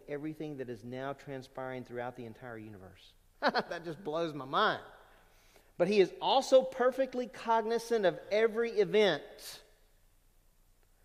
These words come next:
from the least to the greatest. You mean he's aware of covid nineteen?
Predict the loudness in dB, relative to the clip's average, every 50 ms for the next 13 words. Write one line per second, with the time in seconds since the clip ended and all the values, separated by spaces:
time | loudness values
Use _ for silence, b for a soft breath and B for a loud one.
0 | _ _ -16 -14 -10 -8 -6 -4 -4 -4 -4 -4 -6 -8 -12 -14 -18 -20 -20 _
1 | _ _ _ _ _ _ -16 -12 -12 -6 -2 0 2 2 2 0 -2 -10 -10 -12
2 | -12 -10 -12 -12 -14 _ _ _ _ _ _ _ _ _ _ _ _ _ _ _
3 | _ _ -10 -2 -2 -2 0 -2 -2 -4 -4 -2 0 2 2 0 0 -2 0 2
4 | 2 4 2 0 0 0 -4 -4 -4 -4 -4 -4 -4 -4 -6 -8 -10 -14